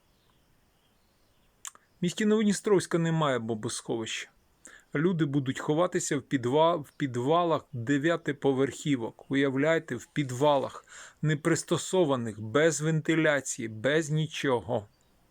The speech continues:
Все, це братська могила.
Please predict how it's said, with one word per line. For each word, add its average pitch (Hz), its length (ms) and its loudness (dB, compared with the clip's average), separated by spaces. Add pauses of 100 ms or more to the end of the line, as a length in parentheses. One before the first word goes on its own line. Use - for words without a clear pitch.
(1600)
Все, 185 360 -4 (140)
це - 160 -2
братська 165 480 2
могила. 143 420 -2